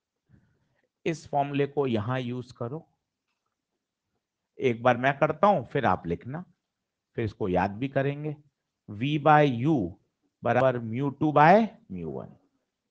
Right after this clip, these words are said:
तसल्ली से देखना, कोई जल्दबाजी नहीं। Refraction, क्या refraction इन बिंदुओं पर हुआ? Refraction होने के बाद light रे का color बताओ,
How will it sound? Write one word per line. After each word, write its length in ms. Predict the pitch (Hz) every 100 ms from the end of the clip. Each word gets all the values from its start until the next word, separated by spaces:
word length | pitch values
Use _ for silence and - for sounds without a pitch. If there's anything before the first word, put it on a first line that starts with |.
| _
तसल्ली 420 | 151 147 165 170
से 120 | 165
देखना, 720 | 160 165 160 165 170 170 170 175 _ _ _ _
कोई 260 | 156 170
जल्दबाजी 600 | 175 160 165 165 160 156
नहीं। 640 | 160 160 156 170 165 170 170 - _ _ _ _ -
Refraction, 1040 | 143 139 - 170 175 175 - 175 147 92 85 _ _ _
क्या 260 | - 156 165
refraction 720 | 151 151 156 165 165 - 170
इन 300 | 170 165 165
बिंदुओं 460 | 160 160 156 160 160
पर 180 | 165 160
हुआ? 720 | 147 160 160 165 165 170 175 _ - - - - - - - -
Refraction 760 | 131 147 - 165 160 - 170 170
होने 340 | 151 160 160
के 200 | 156 165
बाद 400 | 156 160 165 156
light 460 | 147 143 151 165 151
रे 140 | 156
का 180 | 160 170
color 400 | 165 160 165 170
बताओ, 720 | 160 160 160 165 170 170 170